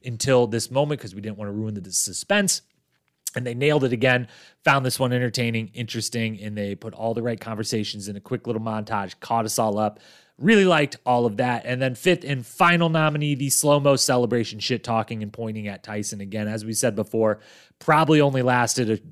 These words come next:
fifteen, twenty seconds in reality, but they make it sound like it lasted minutes on end. Tyson's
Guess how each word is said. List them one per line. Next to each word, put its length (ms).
fifteen, 460
twenty 240
seconds 400
in 140
reality, 460
but 260
they 240
make 240
it 120
sound 240
like 140
it 80
lasted 400
minutes 340
on 200
end. 400
Tyson's 680